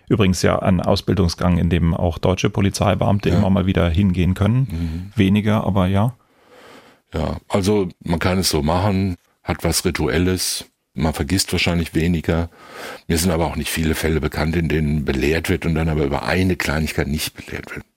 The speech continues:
Speaker 1: Hier in unserem Fall war es so, er ist nicht rechtzeitig belehrt worden darüber, dass er als Beschuldigter geführt wurde. Das hat zur Aufhebung des ersten Urteils gegen ihn geführt. Interessanterweise hat er aber nie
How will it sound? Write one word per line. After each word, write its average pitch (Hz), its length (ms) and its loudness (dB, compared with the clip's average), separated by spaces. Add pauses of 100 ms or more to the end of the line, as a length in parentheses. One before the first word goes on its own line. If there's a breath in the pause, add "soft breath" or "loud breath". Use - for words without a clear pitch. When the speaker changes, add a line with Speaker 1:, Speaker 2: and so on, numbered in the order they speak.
(120)
Speaker 1:
Hier 139 120 4
in 120 80 0
unserem 147 240 2
Fall 147 180 0
war 143 80 4
es 131 140 0
so, 139 180 4
er 117 200 2
ist - 380 0
nicht 104 280 0
rechtzeitig 98 480 0
belehrt 92 340 2
worden 92 300 2
darüber, 87 340 2
dass 82 160 0
er 92 80 2
als 90 140 -2
Beschuldigter 90 480 2
geführt 120 400 -2
wurde. 127 260 2
Das 98 220 0
hat 92 100 0
zur - 220 0
Aufhebung 85 480 0
des 80 140 0
ersten 101 580 0
Urteils 98 500 0
gegen 92 240 0
ihn 87 240 2
geführt. 110 480 0
Interessanterweise 101 840 2
hat 113 160 0
er - 180 0
aber 104 160 0
nie 123 340 2